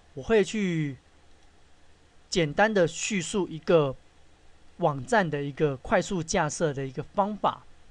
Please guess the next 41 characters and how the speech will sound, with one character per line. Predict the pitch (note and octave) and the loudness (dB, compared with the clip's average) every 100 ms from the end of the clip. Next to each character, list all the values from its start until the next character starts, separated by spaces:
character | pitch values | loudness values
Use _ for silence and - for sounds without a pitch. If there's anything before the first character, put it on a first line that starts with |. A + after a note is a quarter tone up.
| - | -8
跟 | A3 A3+ | -4 -2
一 | |
个 | G3 E3+ | -2 -2
网 | C#3+ B2 | -2 -6
站 | B2+ F#3+ D#3+ | -4 -4 -4
架 | - F3+ | -2 -2
设 | D#3+ F3+ D#3+ | -2 -2 -2
的 | C#3+ | -4
应 | - G3 G3 | -8 -4 -2
有 | C#3 B2 | -4 -4
的 | C3 | -10
一 | C#3+ D#3 | -10 -6
个 | D3+ C3+ A#2+ - - - - - | -4 -4 -8 -14 -20 -20 -20 -8
注 | A3+ G3 | -4 -2
意 | F3+ | -2
事 | - E3+ | -4 -2
项 | F#3 C#3+ | -2 -4
有 | C#3+ | -4
哪 | D#3+ A2 | -4 -6
些。 | - E3+ E3 E3 - - | -6 -2 -2 -4 -14 -14
我 | - | -6
会 | D3+ A#3 | 0 0
把 | C#3 B2+ | 0 -4
这 | G3 F3+ | -2 -2
个 | D#3 D3+ | -2 -4
的 | C3+ | -6
步 | A#2+ G3 D3+ | -10 -8 -4
骤， | F3 D3+ B2 - - - - | 0 0 -2 -12 -20 -20 -10
可 | D3+ | -8
能 | D3+ | -2
会 | G3+ G3 | 0 4
用 | G3+ D#3+ D#3 | 2 0 -6
一 | F3 | -10
个 | D#3+ E3 C#3 - - _ - | -2 0 -2 -8 -20 _ -8
短 | F3 C#3+ B2 A#2+ - | -2 -2 -4 -10 -2
流 | D3 G3 | -2 0
程、 | - E3+ C3 B2 - - - - | -2 -2 -4 -6 -14 -20 -10 -2
短 | F3 | 0
影 | G3 B2+ | 0 -4
片， | F#3+ C#3+ | -2 -2
maybe | F3 E3 D3+ | -4 -6 -8